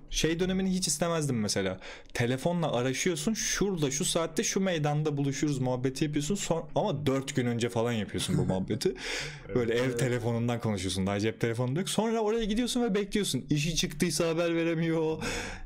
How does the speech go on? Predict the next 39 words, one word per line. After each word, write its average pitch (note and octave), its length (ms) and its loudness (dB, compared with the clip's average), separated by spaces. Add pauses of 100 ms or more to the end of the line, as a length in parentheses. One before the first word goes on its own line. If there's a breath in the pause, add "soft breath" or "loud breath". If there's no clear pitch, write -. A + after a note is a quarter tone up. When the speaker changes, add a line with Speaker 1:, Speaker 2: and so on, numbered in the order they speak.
(140)
Speaker 1:
Trafik D#3 420 2
varsa D3+ 380 0
haber C#3 240 2
Speaker 2:
Yani D3 120 2
Speaker 1:
veremiyor D3 260 2
Speaker 2:
ben G#2+ 220 4
Speaker 1:
falan. C3+ 120 2
Speaker 2:
mesela B2 340 0
arkadaşlarım G#2 960 -2
dünyanın G#2+ 380 -4 (140)
en A2+ 440 -2
vakitsiz G#2 520 -6
insanlarıdır. G#2+ 800 -6 (160)
Ben, A2 300 2
ben A#2 200 4
mesela A#2 580 -2 (160)
müthiş B2 420 -4
dakikimdir. F#2+ 640 -4
Yani G2 280 -6
yirmi A2 260 -4
üç A#2+ 240 -8
onsa C3+ 480 0
yirmi A#2+ 480 -2
üç - 220 -10
onda C3 340 2
orada C3+ 280 4
olurum. G#2 240 0
Yani A2 160 -2
şey D3 200 8
de C#3+ 100 8
değil, A#2 160 0
Speaker 3:
Bu D#3+ 60 8
arada F3 240 8
Speaker 2:
sekizde D3 160 8
değil. D3+ 140 8
Speaker 3:
bir A2+ 120 2
yorum D#3 280 2
belirteceğim, D3 460 -2 (160)
evet. B2 180 -12